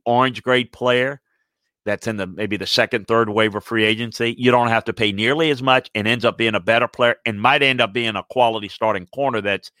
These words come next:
grading in the Reds one day. It's a much better value. Happens all the time. People say, "Well, I, I, this guy, he's fifth rounder." I, you only got thirty-two first round picks. Most players are not going to be, most players that in the league are not first round picks.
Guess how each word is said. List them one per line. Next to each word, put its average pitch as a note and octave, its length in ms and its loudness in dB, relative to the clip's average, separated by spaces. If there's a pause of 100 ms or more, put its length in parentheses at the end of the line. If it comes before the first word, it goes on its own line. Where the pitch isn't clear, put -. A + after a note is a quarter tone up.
(260)
grading A2+ 340 0
in G#2 60 -4
the G2 100 -4
Reds G2 300 0
one E2 200 -12
day. C2+ 160 -14 (560)
It's - 80 -14
a G#2+ 40 -6
much G2+ 260 -4
better F2 200 -4
value. D2 220 -14 (560)
Happens G#2 360 -2
all E2+ 120 -2
the - 80 -14
time. E2+ 240 -8
People C3 200 -6
say, G2 100 -4
"Well, C#2+ 180 -8
I, - 180 2
I, B2+ 100 0 (120)
this A2 180 -8
guy, A#2+ 280 2
he's D2 120 -14 (120)
fifth D3+ 200 -6
rounder." C3+ 220 4
I, A#2+ 180 0 (400)
you E3+ 100 2
only G#3+ 120 2
got G#3+ 160 2
thirty-two G#3+ 340 0
first G3+ 240 -2
round G3 160 0
picks. - 440 -4 (800)
Most E3+ 420 0
players F#3 680 -2 (440)
are D#3+ 140 6
not D#3 300 2
going D#3 280 -6
to D3 80 -4 (220)
be, E3+ 600 -2
most C#3 320 0
players F3+ 280 2
that D#3 180 2 (140)
in D3 120 -2
the B2 80 2
league D#3 420 2
are D3 140 6
not D#3 260 2
first C#3 220 0
round G#2+ 180 -2
picks. - 320 -8